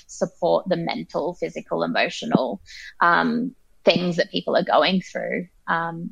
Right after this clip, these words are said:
and we'll continue to go through and over, over the next few weeks or months, you know, it's kind of like a grieving process. We're grieving what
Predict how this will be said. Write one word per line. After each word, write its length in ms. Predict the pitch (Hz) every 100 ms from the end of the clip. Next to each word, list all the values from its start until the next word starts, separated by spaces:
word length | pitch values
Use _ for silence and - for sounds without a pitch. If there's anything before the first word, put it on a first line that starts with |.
| -
and 160 | 175 175
we'll 180 | 170 165 -
continue 420 | 196 175 170 170
to 120 | -
go 200 | 165 107
through 280 | 180 - 160
and 140 | 165
over, 280 | 117 170 170 170 - - - -
over 140 | 180 170
the 120 | 170
next 400 | 160 - - -
few 220 | 165 165
weeks 340 | 165 - -
or 100 | 165
months, 640 | 165 165 170 220 - - -
you 100 | 185
know, 160 | 170 165
it's 320 | - - -
kind 240 | - 170 165
of 80 |
like 160 | - -
a 80 | 180
grieving 500 | 175 156 165 175 170
process. 640 | - 127 - 139 156 - -
We're 80 |
grieving 480 | 170 156 170 170 170
what 160 | 170